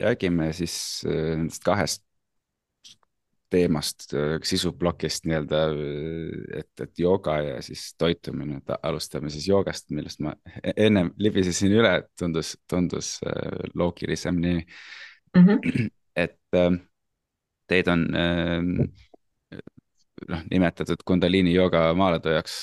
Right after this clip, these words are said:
Speaker 1: Eestis. Et kuidas, kuidas, ähm, sattusid seda harrastama ja millest tekkis sügavam huvi selle vastu?
Speaker 2: Äh, noh, ma olen tegelikult alati mingil määral mingit joogat teinud, et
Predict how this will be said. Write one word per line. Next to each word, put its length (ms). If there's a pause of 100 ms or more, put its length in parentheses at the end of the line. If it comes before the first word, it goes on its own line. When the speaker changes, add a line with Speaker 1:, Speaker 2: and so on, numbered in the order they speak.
Speaker 1:
Eestis. 380 (100)
Et 80 (160)
kuidas, 240 (560)
kuidas, 460 (260)
ähm, 460 (760)
sattusid 400
seda 300
harrastama 500
ja 80
millest 320
tekkis 400
sügavam 400
huvi 240 (560)
selle 220
vastu? 180
Speaker 2:
Äh, 720
noh, 200 (200)
ma 200
olen 200
tegelikult 640
alati 460
mingil 480
määral 300
mingit 320
joogat 380
teinud, 400
et 160